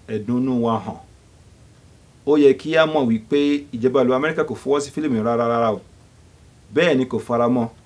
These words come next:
Kódà àwọn ògbóǹtarìgì nínú àwọn tó wà ní Amẹ́ríkà ti fi ẹnu àbùkù kan àwọn tí ó ṣe fílíìmù yìí. Torí pé ìdí tí wọ́n fi ṣe ni pé kí wọ́n lè máa ba àwa Mùsùlùmí jẹ́,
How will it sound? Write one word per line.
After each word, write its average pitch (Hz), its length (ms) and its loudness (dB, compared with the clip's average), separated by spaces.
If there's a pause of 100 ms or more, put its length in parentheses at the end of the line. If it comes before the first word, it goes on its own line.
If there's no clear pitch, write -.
(180)
Kódà 185 360 2
àwọn 135 240 0
ògbóǹtarìgì 127 760 -2 (640)
nínú 147 120 -4
àwọn 120 360 0
tó 143 140 -6
wà 135 120 2
ní 117 140 0
Amẹ́ríkà 127 460 0
ti 113 120 -10
fi 113 640 -2 (540)
ẹnu 123 220 0
àbùkù 110 340 -4 (160)
kan 123 160 -4
àwọn 120 160 0
tí 139 100 -4
ó - 40 0
ṣe 123 180 -4
fílíìmù 135 420 -2
yìí. 95 160 -8 (680)
Torí 165 400 -2 (120)
pé 170 100 0 (400)
ìdí 123 200 -2
tí 151 80 -8
wọ́n 156 120 -2
fi 143 80 -2
ṣe 151 180 -4
ni 143 100 0
pé 147 160 -2
kí 143 140 -10
wọ́n 160 220 -4
lè 139 120 0
máa 120 500 0 (1080)
ba 120 540 2
àwa 120 280 2
Mùsùlùmí 110 440 0 (100)
jẹ́, 143 140 8